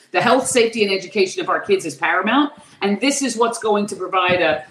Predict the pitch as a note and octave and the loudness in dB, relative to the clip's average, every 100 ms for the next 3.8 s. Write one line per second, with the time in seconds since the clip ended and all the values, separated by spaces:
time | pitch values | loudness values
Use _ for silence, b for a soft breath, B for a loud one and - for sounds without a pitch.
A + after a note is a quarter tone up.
0 | B A3+ G#3 F3 - - - F#3 A3 B3 | B -6 -2 -2 -4 -10 -4 -2 2 2
1 | A#3+ A#3 A3 G#3 - A3+ G#3+ - G4 G#4+ | 2 0 2 2 2 2 0 2 2 2
2 | C#4+ B3 G#3 A#3 - D3+ E3+ B3 D4+ A#3 | 2 2 2 2 0 0 0 0 0 0
3 | F#3+ G#3+ A3 F#3+ D#3+ F3 D#3 D3+ | -4 -4 -2 -2 -2 -4 -6 -6